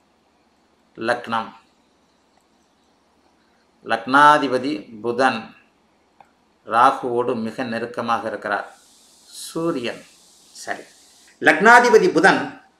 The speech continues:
ராகுவுடன் ஆகாத கடகத்தில் மிக நெருக்கமாக இருந்தால், பனிரெண்டில் சிம்மத்தில்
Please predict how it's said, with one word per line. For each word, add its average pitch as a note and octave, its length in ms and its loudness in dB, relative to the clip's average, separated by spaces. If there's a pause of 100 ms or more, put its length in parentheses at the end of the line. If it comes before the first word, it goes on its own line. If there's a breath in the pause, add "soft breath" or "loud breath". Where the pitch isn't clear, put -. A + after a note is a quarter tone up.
(540)
ராகுவுடன் E3 720 6 (480)
ஆகாத A#3+ 460 8
கடகத்தில் D#3+ 580 2 (1400)
மிக G#3+ 280 6
நெருக்கமாக F#3 680 6
இருந்தால், C3 480 4 (600)
பனிரெண்டில் F3+ 640 6 (380)
சிம்மத்தில் A#3 720 2